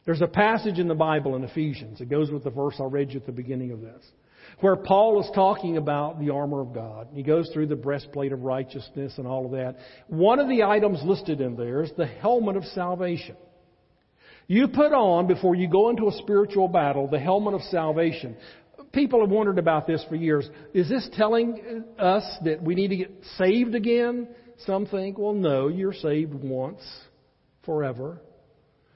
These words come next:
Is he telling us to make sure we're saved?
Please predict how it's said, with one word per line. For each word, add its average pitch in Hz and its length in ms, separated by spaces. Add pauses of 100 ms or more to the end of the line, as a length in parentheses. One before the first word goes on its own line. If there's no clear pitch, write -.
(760)
Is 196 120
he 214 100
telling 226 340
us 220 60
to 208 100
make 214 160
sure 247 280
we're 185 140
saved? 139 460